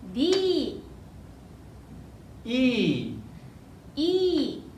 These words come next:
Speaker 2: F.
Speaker 1: F.
Speaker 2: G.
Speaker 1: G.
Speaker 2: H.
Speaker 1: H.
Speaker 2: I.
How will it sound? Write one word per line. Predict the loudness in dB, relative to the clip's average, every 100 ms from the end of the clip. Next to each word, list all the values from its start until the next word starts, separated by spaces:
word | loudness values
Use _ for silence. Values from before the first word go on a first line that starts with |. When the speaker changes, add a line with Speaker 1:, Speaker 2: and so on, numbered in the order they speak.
| -20 -20 -20 -20 -18 -20 -20 -20 -20 -18 -18 -18 -20 -14 2
Speaker 2:
F. | 6 6 4 -2 -14 -16 -16 -16 -16 -12 -12 -14 -6 0
Speaker 1:
F. | 4 4 2 -4 -10 -18 -20 -20 -20 -20 -20 -20 -20 -20 -20 -20 -20 -20 -20 -18 -18 -16 -4
Speaker 2:
G. | 0 4 4 4 2 -2 -6 -10 -16 -18 -18 -16 -14 -8
Speaker 1:
G. | -2 0 2 2 0 -4 -10 -16 -20 -20 -20 -20 -20 -20 -20 -20 -20 -18 -18 -16 -16 -10 -10 -8 -12 -12 -16 -18 -18 -12 4
Speaker 2:
H. | 6 6 4 -2 -8 -8 -10 -14 -16 -18 -18 -18 -14 0
Speaker 1:
H. | 2 4 2 -2 -6 -14 -16 -18 -18 -18 -20 -20 -20 -20 -20 -20 -18 -18 -18 -18 -18 -18 -18 -18 -16 -4
Speaker 2:
I. | 4 8 8 8 4 0